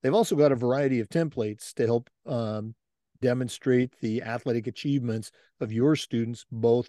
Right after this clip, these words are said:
past and present. Go to vital signs wall of fame dot com and see what they can do for you. That's vital signs wall of fame dot com.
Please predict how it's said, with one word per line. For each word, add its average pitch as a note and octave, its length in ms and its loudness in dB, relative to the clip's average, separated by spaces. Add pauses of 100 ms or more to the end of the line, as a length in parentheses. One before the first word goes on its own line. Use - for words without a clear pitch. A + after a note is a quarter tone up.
past B2+ 580 -6
and A#2 320 -6
present. A#2+ 380 0 (840)
Go F3+ 120 4
to C3 60 4
vital A#2+ 480 -2
signs D#3 560 0 (120)
wall A#2 360 0
of C3+ 80 -4
fame B2+ 320 -4
dot A#2 260 0
com A2 300 -2 (480)
and A#2 100 -4
see B2+ 220 2
what C3+ 140 0
they B2+ 160 4
can B2 200 -4
do A2 180 0
for B2 180 -2
you. A#2+ 300 4 (540)
That's G#2+ 380 -4 (100)
vital C3 480 2
signs B2+ 580 -2 (140)
wall A2 380 0
of A#2+ 80 -2
fame A2+ 480 -2 (240)
dot G#2+ 260 -2
com. A2+ 280 -4